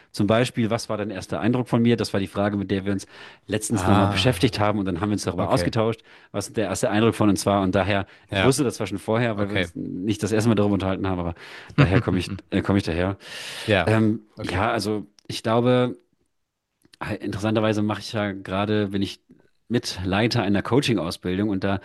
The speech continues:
Speaker 2: Mhm.
Speaker 1: habe ich mich gerade erst mit der Systemtheorie von Niklas Luhmann auch beschäftigt. Ein
Speaker 2: Ah, ja.
Speaker 1: <laughs> unglaublich
Speaker 2: Mhm.
Speaker 1: weites Feld, aber wenn ihr mal so zwei
Speaker 2: Ja.
Speaker 1: Wochen Langeweile habt, dann beschäftigt euch mal mit Niklas
Speaker 2: <laughs>
Speaker 1: Luhmann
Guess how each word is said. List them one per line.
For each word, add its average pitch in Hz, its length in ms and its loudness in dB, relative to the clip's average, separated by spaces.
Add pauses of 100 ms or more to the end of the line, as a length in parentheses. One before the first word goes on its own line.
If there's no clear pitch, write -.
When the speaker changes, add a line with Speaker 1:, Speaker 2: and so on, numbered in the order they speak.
Speaker 2:
Mhm. 87 300 -6 (120)
Speaker 1:
habe 104 200 -4
ich 110 60 -4
mich 104 120 0
gerade 117 220 0
erst 117 160 0
mit 107 100 0
der 107 80 2
Systemtheorie 113 680 0
von 104 180 -2
Niklas 107 320 -4
Luhmann 113 400 2
auch 76 180 -12
beschäftigt. - 680 -6
Ein 87 160 -2
Speaker 2:
Ah, 120 280 6
ja. 82 180 4
Speaker 1:
<laughs> - 0 -
unglaublich 120 340 4
Speaker 2:
Mhm. 175 200 4 (100)
Speaker 1:
weites 113 380 2
Feld, 117 260 2
aber 104 180 2
wenn 110 140 4
ihr 110 80 6
mal 107 240 2
so 101 140 0
zwei 107 240 2
Speaker 2:
Ja. - 20 4
Speaker 1:
Wochen 101 140 0
Langeweile 104 480 -2
habt, - 180 -10
dann 98 100 -2
beschäftigt 104 420 -2
euch 87 120 6
mal 101 80 6
mit 104 140 6
Niklas 113 320 6
Speaker 2:
<laughs> - 0 -
Speaker 1:
Luhmann 117 320 4